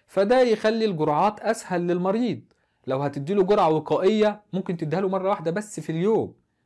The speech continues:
جرعه علاجيه كل اتناشر ساعه، فدي حاجه اريح.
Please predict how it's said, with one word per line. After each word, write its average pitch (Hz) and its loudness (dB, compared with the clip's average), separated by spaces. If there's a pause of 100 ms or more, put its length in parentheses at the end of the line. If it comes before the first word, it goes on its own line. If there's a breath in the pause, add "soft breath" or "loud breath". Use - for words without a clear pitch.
جرعه 165 2
علاجيه 147 0
كل 196 -4
اتناشر 202 -4
ساعه، 175 -6 (160)
فدي 135 -8
حاجه 175 -4 (100)
اريح. 208 -2